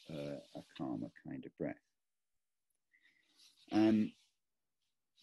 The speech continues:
when he gives attention to dukkha and he develops concentration, the great gate of concentration,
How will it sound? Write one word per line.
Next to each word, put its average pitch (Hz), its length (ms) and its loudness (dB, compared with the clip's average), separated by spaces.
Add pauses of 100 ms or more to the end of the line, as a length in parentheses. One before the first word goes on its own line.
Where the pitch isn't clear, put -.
(280)
when 123 320 6
he 170 320 4
gives 143 380 4
attention 131 760 4 (100)
to 101 120 -2
dukkha 127 500 2 (1000)
and 90 180 -6
he 92 120 -4
develops 101 840 0 (260)
concentration, 85 920 -2 (160)
the - 80 -14
great 87 320 -2
gate 87 300 -2
of - 60 -20 (120)
concentration, - 960 -4